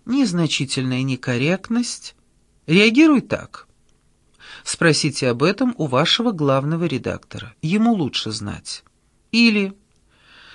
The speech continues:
Спросите об этом лягушек, которых сейчас готовят во французских ресторанах. Или спросите депутатов Госдумы, они всё знают, им по профессии положено.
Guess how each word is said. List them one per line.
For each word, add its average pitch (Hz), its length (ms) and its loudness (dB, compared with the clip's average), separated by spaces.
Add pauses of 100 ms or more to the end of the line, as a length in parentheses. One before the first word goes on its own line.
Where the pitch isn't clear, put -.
(140)
Спросите 311 680 4
об 196 120 4
этом 208 240 4
лягушек, 208 880 0
которых 226 420 0
сейчас 135 420 -2
готовят 262 540 0 (240)
во 165 120 0
французских 160 720 -2
ресторанах. 123 760 -4 (800)
Или 220 640 4 (340)
спросите 220 640 2
депутатов 180 680 2
Госдумы, 147 800 0 (160)
они 165 440 4
всё 202 400 0
знают, 175 760 2 (220)
им 165 200 2
по 208 140 0
профессии 190 680 2
положено. 160 720 0